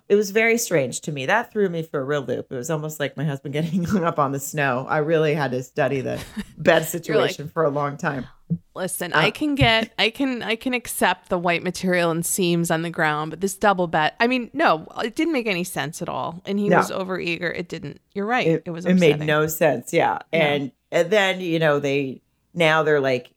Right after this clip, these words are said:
Speaker 1: in, uh, this room where he l-, sits down on the bed, makes himself all comfortable 'cause he's just like, "Whatever with this bitch," you know? And then she sits in a chair and it's squeaky. And then he ends up saying, like, "You can't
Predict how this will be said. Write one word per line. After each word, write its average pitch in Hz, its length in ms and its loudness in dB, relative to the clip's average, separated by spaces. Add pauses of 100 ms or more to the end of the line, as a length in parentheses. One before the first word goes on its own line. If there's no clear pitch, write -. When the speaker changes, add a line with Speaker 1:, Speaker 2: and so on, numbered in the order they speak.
Speaker 1:
in, 139 460 -4 (180)
uh, - 180 -16 (320)
this 143 360 0
room 160 420 4
where 139 160 -2
he 170 300 -6
l-, 147 200 -2
sits 160 300 -6
down 151 240 2
on 139 100 0
the 135 60 -6
bed, 143 240 -2
makes 135 220 -6
himself 139 340 -2
all 123 80 2
comfortable 147 560 -4
'cause 143 280 -6
he's 170 200 -8
just - 240 -12
like, 131 180 -2
"Whatever 117 640 -2
with 123 200 -8
this 120 140 -8
bitch," 110 360 -6
you 139 60 -4
know? 135 200 0 (400)
And 165 100 2
then 143 120 4
she 156 180 -2
sits 151 220 -6
in 135 100 -2
a 123 60 -4
chair 151 440 2
and 127 120 -4
it's - 180 -12
squeaky. 156 720 -2 (400)
And 147 220 -2
then 135 300 0
he 139 340 -6
ends 131 200 -6
up 127 140 -4
saying, 127 300 -4
like, 113 240 -8
"You 135 140 -12
can't 143 360 -4